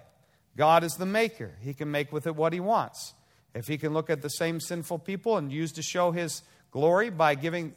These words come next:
giving them the wrath that they deserve, then he can also show his mercy by showing mercy to some that didn't deserve it.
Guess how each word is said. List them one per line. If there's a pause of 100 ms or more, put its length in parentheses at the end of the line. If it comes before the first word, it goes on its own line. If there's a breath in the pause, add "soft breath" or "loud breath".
(100)
giving
them
the
wrath
that
they
deserve, (500)
then
he
can
also
show
his
mercy
by
showing
mercy
to
some (300 soft breath)
that
didn't
deserve
it.